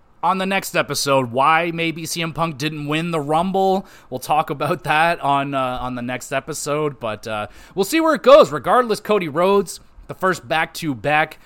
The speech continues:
winner of the Rumble since I think it was Stone Cold that did it in the late nineties.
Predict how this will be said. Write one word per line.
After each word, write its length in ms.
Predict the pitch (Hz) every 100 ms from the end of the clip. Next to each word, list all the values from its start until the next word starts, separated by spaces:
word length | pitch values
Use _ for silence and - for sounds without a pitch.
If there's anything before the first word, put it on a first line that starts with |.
| - -
winner 400 | 120 156 170 165
of 160 | 147 131
the 80 |
Rumble 460 | 123 131 147 151 147
since 340 | - 135 107
I 140 | 101 110
think 280 | - 131 170
it 40 |
was 180 | 151 -
Stone 240 | 165 156
Cold 300 | 131 147 156
that 180 | 147 120
did 140 | 139
it 120 | 147 135
in 60 |
the 80 | 117
late 240 | 131 131
nineties. 640 | 120 127 160 160 165 165